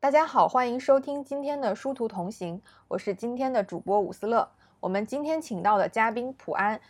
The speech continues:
是一个国际知名品牌在华内容营销的负责人，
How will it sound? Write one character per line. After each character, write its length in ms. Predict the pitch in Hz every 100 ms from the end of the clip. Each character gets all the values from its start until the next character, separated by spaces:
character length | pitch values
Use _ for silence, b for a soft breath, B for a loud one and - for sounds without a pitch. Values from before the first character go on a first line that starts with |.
| b
是 240 | - 226
一 100 | 208
个 300 | 190 220 190
国 220 | 190 185 190
际 260 | - 269
知 240 | 220 - 320
名 240 | 285 190
品 220 | 196 190
牌 220 | 180 165
在 200 | 170 202
华 220 | 185 185 175
内 160 | 226
容 180 | 190 180
营 140 | 170
销 240 | 185 247 285
的 80 | 269
负 160 | -
责 160 | 214 170
人， 300 | 170 160 190